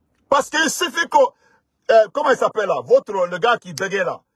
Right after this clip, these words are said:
Mon oncle qui bégaye là parmi vous là. Comment il s'appelle là ? C'est son nom qui m'échappe. Lui qui parle trop là. Comment il s'appelle ? Il suffit qu'on nomme un parmi vous.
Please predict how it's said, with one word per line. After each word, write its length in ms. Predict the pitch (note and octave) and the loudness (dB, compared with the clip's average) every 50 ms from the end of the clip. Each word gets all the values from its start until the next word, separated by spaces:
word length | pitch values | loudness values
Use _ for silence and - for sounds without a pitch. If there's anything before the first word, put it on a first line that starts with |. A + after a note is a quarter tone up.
| - - _ _ _ _ _ | -20 -20 _ _ _ _ _
Mon 280 | - D3+ E3+ F3+ F3+ F#3+ | -10 -4 -2 -2 -2 0
oncle 280 | G#3+ - A3+ F3 G3 F#3 | -2 -4 -4 -4 -8 -10
qui 140 | - - E3+ | -10 -10 -14
bégaye 340 | D3+ A#2+ F#3 G3 E3+ F#3+ F#3 | -8 -6 -6 -4 -2 0 0
là 120 | E3+ D3+ | 0 0
parmi 300 | - D3+ D3+ D#3 D#3+ F3 | -2 -2 -4 -4 -4 -6
vous 140 | F3 C#3+ D3 | -8 -10 -6
là. 120 | D3 C3 A2 | -6 -6 -6
Comment 160 | - - - F3 | -6 -4 -4 -4
il 40 | |
s'appelle 300 | - D3 B2 - D#3 C#3+ | -4 -4 -8 -6 -6 -6
là ? 140 | B2+ G#2+ - _ _ _ _ - _ _ _ _ _ _ | -8 -10 -14 _ _ _ _ -20 _ _ _ _ _ _
C'est 120 | _ - | _ -8
son 140 | D3+ F3+ F3 | -2 0 0
nom 140 | F3 F#3+ G#3 | 0 0 -2
qui 200 | G#3 - - D#3+ | -6 -6 -6 -6
m'échappe. 420 | D3+ E3 D3 - F#3+ D#3+ - - - _ _ _ _ _ _ _ _ _ _ - - | -4 -4 -2 0 -2 -4 -4 -8 -20 _ _ _ _ _ _ _ _ _ _ -18 -10
Lui 240 | E3+ F#3+ B3 B3+ - | -6 -2 -2 -2 -2
qui 160 | - G3+ F#3 | -4 -10 -10
parle 320 | - - - B3 A#3 - | -6 -2 0 0 0 0
trop 160 | - A3+ A3 | 0 0 2
là. 180 | A3 G3+ D#3+ C3 - | 2 2 2 0 -4
Comment 180 | - A3 G#3 | -8 -6 -4
il 60 | F3+ D3+ | -4 -4
s'appelle ? 440 | - D3+ - - F3+ E3+ D3 C3 _ _ _ _ _ _ - - _ _ _ _ _ _ _ - - _ _ _ _ _ _ _ _ _ _ _ _ _ _ _ - | -4 -4 -2 2 2 2 2 -2 _ _ _ _ _ _ -20 -20 _ _ _ _ _ _ _ -18 -18 _ _ _ _ _ _ _ _ _ _ _ _ _ _ _ -4
Il 140 | C#4 D4+ B3+ | -2 -2 -2
suffit 340 | - D#4+ D#4+ B3 - E4 | -2 -4 -6 -4 -6 -4
qu'on 220 | - C#4+ C4+ A#3+ A#3 | 0 2 2 2 2
nomme 240 | A#3+ C4+ C4+ C4 B3+ - - | 0 0 0 0 -2 -6 -2
un 200 | - F4+ F4+ - | 0 0 0 2
parmi 320 | - B3+ A#3 A3+ A3 A#3 | 2 2 2 2 0 -4
vous. 240 | A3+ D#3+ E3 E3+ B2 | -6 -6 -8 -10 -12